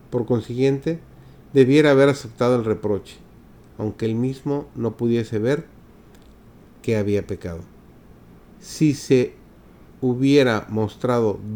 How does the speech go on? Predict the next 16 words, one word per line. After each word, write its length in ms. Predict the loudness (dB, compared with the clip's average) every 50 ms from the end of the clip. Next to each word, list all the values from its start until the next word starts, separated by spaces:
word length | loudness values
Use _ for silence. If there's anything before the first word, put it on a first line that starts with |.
| -2 2
dócil 560 | 2 2 2 0 -4 -8 -6 -6 -6 -10 -12 -14 -10
para 220 | -8 -8 -8 -6
ver 300 | -6 -4 -4 -4 -4 -6 -12 -20 -20 -20 -20 -20 -20 -20 -20 -20 -18
y 100 | -18 -18
confesar 760 | -12 -10 -10 -10 -8 -6 -8 -8 -6 -4 -4 -4 -4 -6 -8
su 340 | -12 -14 -8 -4 -2 0 0
error, 300 | 0 0 0 -2 -2 -4 -12 -20 -20 -20 -20 -20 -20 -20 -20 -20 -6 0
esta 340 | 2 2 2 2 -2 -2
amarga 280 | -2 0 -2 -2 -4 -6
experiencia 880 | -10 -10 -6 -6 -4 -2 0 0 0 -2 -4 -4 -4 -4 -4 -4 -6 -6
le 160 | -6 -4 -4
habría 240 | -4 -2 -2 -2 -2
resultado 680 | -2 -4 -6 -8 -10 -8 -6 -6 -4 -4 -4 -4 -6 -8 -10
en 180 | -8 -8 -6
una 200 | -6 -6 -6 -8
salvaguardia 840 | -8 -8 -8 -8 -8 -6 -8 -6 -6 -4 -4 -4 -4 -6 -6 -8 -10